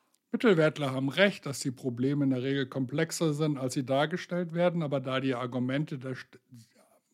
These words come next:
Stämme instinktiv abgetan werden, ohne zu versuchen, sie zu verstehen, haben sie selten ein Gespür für die Nuancen, die sie fordern.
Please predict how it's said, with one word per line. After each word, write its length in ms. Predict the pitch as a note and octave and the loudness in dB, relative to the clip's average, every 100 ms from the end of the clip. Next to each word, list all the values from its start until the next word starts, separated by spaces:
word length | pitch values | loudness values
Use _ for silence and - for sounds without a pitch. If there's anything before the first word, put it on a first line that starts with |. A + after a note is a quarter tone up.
| _ | _
Stämme 460 | - - C#3 D#3 C3+ - - - _ | -12 -4 0 0 0 -6 -20 -20 _
instinktiv 680 | G3 G#3+ - E3 C#3 D3 A#2+ | 6 6 4 0 2 0 0
abgetan 720 | D#3 - F#3 F3 E3+ E3+ E3+ | 0 0 -2 -2 0 0 2
werden, 220 | E3 E3 | 2 2
ohne 340 | C#3+ D3+ E3+ D3+ | 0 0 0 0
zu 180 | D#3+ | -6
versuchen, 520 | B2+ C#3+ B2+ D#3+ D#3+ C3+ | -4 -4 0 0 0 -2
sie 140 | C3+ | -2
zu 160 | B2+ A#2+ | -6 -10
verstehen, 600 | A#2+ A#2 - B2+ F3+ G3 _ _ _ _ | -10 -8 -2 -2 -2 -6 _ _ _ _
haben 180 | F#3+ | 0
sie 140 | G3+ F#3+ | 2 4
selten 420 | F3 F#3+ F#3+ E3 | 6 4 4 0
ein 160 | D#3 D#3+ | 0 0
Gespür 420 | D#3+ - F3 E3+ | -2 -4 0 0
für 160 | E3 | 2
die 140 | D3+ D3 | 0 2
Nuancen, 560 | D3 D3 C#3+ C3 A#2 | 4 4 2 0 -6
die 100 | A2 | -10
sie 160 | A2 A2 | -12 -16
fordern. 500 | - G#2 G#2 G#2 | -16 -16 -14 -16